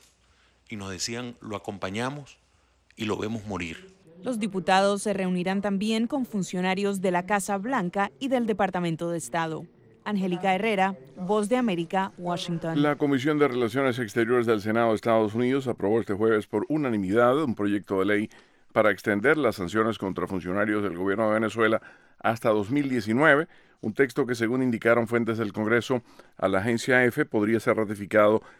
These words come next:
Speaker 3: este mismo día por el Pleno de la Cámara Alta. El senador republicano Marco Rubio y el demócrata Robert Menéndez promovieron una ley para sancionar a ciertos miembros del gabinete de Nicolás Maduro,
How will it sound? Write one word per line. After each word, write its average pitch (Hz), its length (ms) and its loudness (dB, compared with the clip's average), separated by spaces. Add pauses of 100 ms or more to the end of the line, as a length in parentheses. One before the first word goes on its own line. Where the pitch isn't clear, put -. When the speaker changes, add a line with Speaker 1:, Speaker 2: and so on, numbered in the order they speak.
(200)
Speaker 3:
este 110 220 -2
mismo 135 300 4
día 123 220 4
por 113 160 2
el 104 100 2
Pleno 131 360 4
de 101 80 4
la 95 80 0
Cámara 110 360 4
Alta. 117 320 -2 (360)
El 92 160 -4
senador 117 320 4
republicano 110 560 2
Marco 101 260 0
Rubio 143 380 2
y 107 60 4
el 98 100 2
demócrata 104 440 0
Robert 107 300 2
Menéndez 123 460 0
promovieron 98 540 2
una 104 200 0
ley 113 160 2
para 95 240 -2
sancionar 95 560 2 (400)
a - 140 2
ciertos 143 420 0
miembros 127 320 2
del 104 140 0
gabinete 104 420 2
de 107 40 2
Nicolás 107 360 2
Maduro, 127 380 2